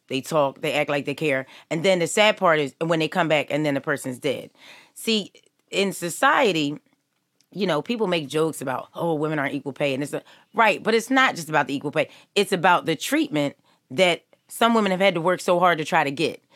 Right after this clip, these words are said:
Because in certain instances and certain circumstances,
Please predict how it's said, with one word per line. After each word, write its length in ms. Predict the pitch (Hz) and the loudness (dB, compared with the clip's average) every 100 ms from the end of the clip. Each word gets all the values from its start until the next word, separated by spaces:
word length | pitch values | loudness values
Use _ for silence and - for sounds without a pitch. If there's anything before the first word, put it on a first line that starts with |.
| - - | -20 -6
Because 260 | 185 196 | 0 0
in 100 | 180 180 | 0 -2
certain 440 | - 226 214 202 - - | 0 0 0 -4 -6 -4
instances 680 | 214 - 165 135 139 139 - | -2 -2 -6 -6 -4 -6 -6
and 160 | 151 147 | -6 -4
certain 380 | - 190 170 | -2 -2 -2
circumstances, 920 | 156 208 214 170 - 147 143 139 139 | -4 -4 -2 -4 -4 -4 -4 -6 -10